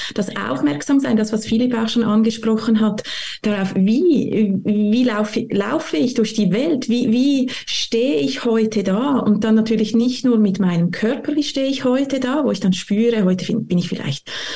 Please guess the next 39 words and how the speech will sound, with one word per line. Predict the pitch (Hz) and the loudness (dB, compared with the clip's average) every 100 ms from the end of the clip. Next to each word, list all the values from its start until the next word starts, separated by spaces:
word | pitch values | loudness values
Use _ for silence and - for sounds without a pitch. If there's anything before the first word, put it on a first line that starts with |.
| - | -12
verkrampft | - - - 233 240 233 233 226 226 | -6 -6 -4 -2 0 2 4 2 2
oder | 190 | 0
ich | 175 185 | 0 0
habe | 180 | -2
gerade | 185 180 185 | 0 -2 0
einen | 170 175 | 0 0
schnellen | - 185 180 | 2 2 2
Herzschlag, | 170 180 202 214 - 196 190 196 190 | 2 0 -2 -6 -4 -2 0 0 -2
weil | 165 160 | -2 -2
ich | 165 | -4
nervös | 156 - 214 226 220 | -4 0 2 2 -2
bin, | - 214 214 214 214 214 - - - - - | -2 0 4 4 4 0 -8 -10 -12 -14 -14
sondern | - 214 214 214 | -2 2 4 2
dann | 208 208 | 0 -2
auch, | 208 | 0
wie | 226 | 0
stehe | 220 - 214 | 0 0 -2
ich | 202 202 | -2 -2
als | 190 - | -4 -4
Frau | - 196 220 349 294 240 | -6 -4 -2 0 0 2
heute | 220 269 285 - 240 | 2 2 -2 -2 0
in | 190 185 - 240 240 | 2 0 0 2 4
meinem | 226 214 220 220 | 4 4 4 2
Alltag? | 196 214 240 240 196 | 2 -2 -2 -2 -2
Also | 185 | 0
für | 214 | 2
mich | 226 226 | 2 0
hat's | 214 | 0
dann | 214 196 | 0 0
auch | 190 | -2
ganz | 196 214 285 - | -2 0 0 -2
viel | - 294 | -2 2
mit | 294 247 | 2 0
meiner | 214 202 190 | 0 0 0
Rolle | 202 240 233 | 2 2 0
als | 220 | -2
Frau | - 190 202 240 | -4 -4 -2 -4
zu | 247 233 | -4 -8
tun, | 226 233 220 220 214 | -6 0 4 6 6